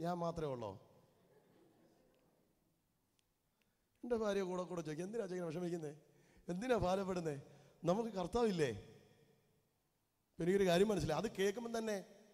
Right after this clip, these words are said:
നമ്മുടെ ഉള്ളിലൊരു ബലവാ. നമ്മൾ അന്യോന്യം ബലപ്പെടുത്തുന്നവർ. ഈ കുടുംബജീവിതം എന്നൊക്കെ പറഞ്ഞാൽ എന്തിനാണെന്നറിയാവോ?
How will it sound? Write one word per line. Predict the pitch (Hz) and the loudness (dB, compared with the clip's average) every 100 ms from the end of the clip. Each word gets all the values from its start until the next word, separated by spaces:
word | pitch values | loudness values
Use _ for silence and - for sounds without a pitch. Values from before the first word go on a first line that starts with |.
| _ - | _ -6
നമ്മുടെ | 156 185 226 | -2 0 2
ഉള്ളിലൊരു | 180 208 196 | 4 6 4
ബലവാ. | 165 139 175 170 101 - - - - - - _ _ _ _ _ _ _ _ | 4 2 4 4 2 -8 -18 -20 -20 -20 -20 _ _ _ _ _ _ _ _
നമ്മൾ | 143 202 202 | 0 4 6
അന്യോന്യം | 170 202 240 240 226 | 4 4 6 8 6
ബലപ്പെടുത്തുന്നവർ. | 165 190 - 202 220 208 170 | 6 4 8 8 8 4 2
ഈ | |
കുടുംബജീവിതം | 170 185 220 240 | 4 4 4 4
എന്നൊക്കെ | 240 233 226 | 2 2 0
പറഞ്ഞാൽ | 214 | 2
എന്തിനാണെന്നറിയാവോ? | 214 214 226 196 143 101 | 2 2 4 6 6 2